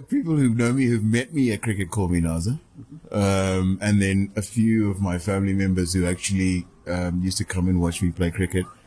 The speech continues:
picked up that that's what I was called around cricket. My twin and I were called Naza around cricket. So there's a few guys at home who call me that.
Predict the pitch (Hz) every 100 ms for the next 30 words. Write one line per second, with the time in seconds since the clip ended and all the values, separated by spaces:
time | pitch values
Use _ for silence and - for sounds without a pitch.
0 | _ - 107 - 107 - 196 80 - 87
1 | - 87 85 - 104 90 90 87 85 85
2 | 90 92 92 90 - 101 92 92 90 85
3 | 95 87 85 85 87 90 95 - - -
4 | - - 101 87 85 82 87 92 87 98
5 | 92 87 82 92 92 85 107 98 107 87
6 | 90 90 92 95 - 92 87 87 85